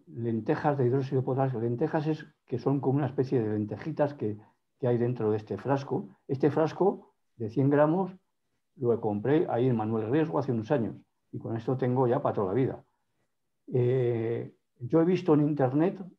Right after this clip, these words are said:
que en Amazon lo venden. No venden cien gramos, he visto que venden un kilo por doce, doce euros, me parece. Entonces, bueno, pues un kilo es demasiado. Yo, mejor juntarse unos cuantos para dividirlo. Eh,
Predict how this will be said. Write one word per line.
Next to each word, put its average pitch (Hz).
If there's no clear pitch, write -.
que 120
en 113
Amazon 165
lo 117
venden. 110
No 131
venden 143
cien 143
gramos, 131
he 113
visto 143
que 123
venden 143
un 117
kilo 143
por 107
doce, 110
doce 127
euros, 120
me 104
parece. 117
Entonces, 120
bueno, 117
pues 98
un 110
kilo 123
es 143
demasiado. 113
Yo, 101
mejor 123
juntarse 127
unos 123
cuantos 135
para 117
dividirlo. 107
Eh, 127